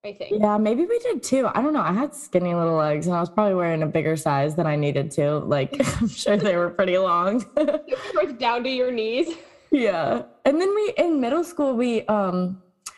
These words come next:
Speaker 2: had to change for gym. Is this right? Yeah, I think we changed for gym in middle school. And I think you could change into Sophie's.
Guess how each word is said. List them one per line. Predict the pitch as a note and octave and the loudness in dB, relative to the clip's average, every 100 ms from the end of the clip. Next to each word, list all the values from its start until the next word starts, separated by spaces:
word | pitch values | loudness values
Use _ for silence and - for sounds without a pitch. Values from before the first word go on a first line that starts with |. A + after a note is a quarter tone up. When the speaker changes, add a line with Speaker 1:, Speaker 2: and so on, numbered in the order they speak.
| - | 0
Speaker 2:
had | A3+ | 2
to | A3 | 2
change | - G3+ G3+ - | 0 0 0 -2
for | G3 | -2
gym. | F3+ - D3 G2+ F#3+ B3 C4+ - _ _ _ _ _ _ | -2 -2 0 2 0 0 -4 -12 _ _ _ _ _ _
Is | A#3 - | -14 -8
this | D#4 - | -6 -4
right? | F4+ G4 G#4+ - | -2 -2 -4 -4
Yeah, | A#3 G#3+ - - | -2 0 -2 -4
I | G3+ | -4
think | - D#4+ | -4 -4
we | F4+ | -2
changed | - D3 C#3 - - | 0 0 -2 -6 -4
for | D3+ | -2
gym | - D2+ | -2 -2
in | F#2+ | -2
middle | D#3+ - | -2 -2
school. | D3+ - - F3+ - - _ _ _ _ | -4 -2 -2 -2 -6 -20 _ _ _ _
And | - F#3 E3 D#3+ | 0 2 2 0
I | F3+ | 0
think | A3+ A3 | 0 0
you | F#3+ | -2
could | F3+ F#3 | -2 -2
change | D#3 D3+ | 0 0
into | C#3+ C#3+ | 0 -2
Sophie's. | - - - - - - | -2 -4 -4 -4 -4 -10